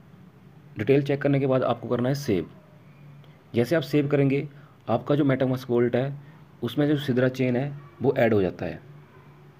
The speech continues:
ठीक है दोस्तों,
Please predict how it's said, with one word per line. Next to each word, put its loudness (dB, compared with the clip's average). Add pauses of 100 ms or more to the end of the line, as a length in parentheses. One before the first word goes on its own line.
(2500)
ठीक 0
है 2
दोस्तों, 0